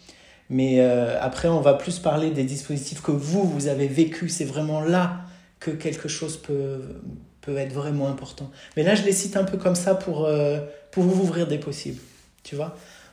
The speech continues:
Donc, il y a ces, ces, euh, cercles entiers et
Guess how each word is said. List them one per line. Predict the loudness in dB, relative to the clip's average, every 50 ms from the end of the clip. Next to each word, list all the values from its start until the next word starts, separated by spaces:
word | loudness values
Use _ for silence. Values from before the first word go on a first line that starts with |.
| -6 -2
Donc, | 0 0 2 6
il | 8
y | 8 10
a | 10
ces, | 8 6 4 6 6 6 4 4 2 -2 -2
ces, | -4 -4 -2 0 2 4 6 6 6 6
euh, | 6 6 6 6 6 4 2 0 -2 0
cercles | 0 2 4 4 4 4 2 2 2
entiers | 2 2 2 0 0 4 6 8 8 8 6 4 2 -4 -10 -16 -16 -20 -20 _ 0 6
et | 10 12 12 12 10 8 2 -4 -4 -8